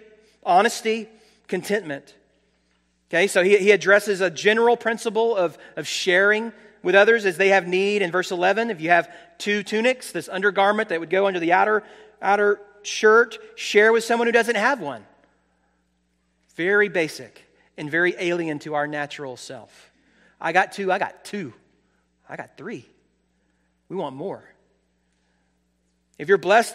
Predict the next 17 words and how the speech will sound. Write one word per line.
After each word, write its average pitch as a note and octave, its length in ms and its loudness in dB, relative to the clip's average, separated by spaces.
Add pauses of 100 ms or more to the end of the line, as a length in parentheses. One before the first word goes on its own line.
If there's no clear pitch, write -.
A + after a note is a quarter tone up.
(120)
with G3 160 -2
more G3+ 380 4
than A3 220 0
you A3+ 160 -2
need, G#3+ 520 -2 (960)
a F3+ 160 2
fruit B3+ 460 0
of G#3+ 160 2
repentance G#3 580 2
is F#3+ 200 0
not A3+ 240 2
hoarding A#3+ 680 0 (720)
your F#3 180 2
resources, F3 800 -4 (1300)
but F3+ 140 -6
being F#3+ 200 0
generous F#3 640 -4